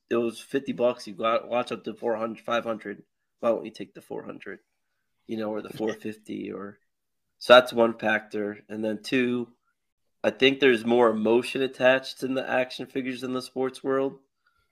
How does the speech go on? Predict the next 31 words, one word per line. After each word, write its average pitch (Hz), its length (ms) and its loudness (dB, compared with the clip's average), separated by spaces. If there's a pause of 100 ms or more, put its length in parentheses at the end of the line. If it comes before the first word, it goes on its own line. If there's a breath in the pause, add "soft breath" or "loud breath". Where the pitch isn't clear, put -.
(800)
Three, 123 540 0
like, 110 260 0
vintage, 117 680 -4
like, 110 220 -6
you 113 100 -6
know, 110 400 -4 (580)
you 117 100 -6
try 139 180 10
to, 120 80 4
we 131 60 4
don't 123 140 6
deal 123 100 6
with 117 100 2
a 110 40 -2
vintage 117 480 2
dealer 110 540 -2
in 113 80 -12
the 101 60 -10
sports 113 400 -6
world. 98 300 -10
It's - 140 -14
definitely 143 400 4
different 113 480 -6
than 104 300 -6 (640)
someone 113 420 2
with 110 140 -8
a 104 60 -6
Prism 110 480 0
or 101 200 -6
Optic - 440 -8
card. 101 400 -14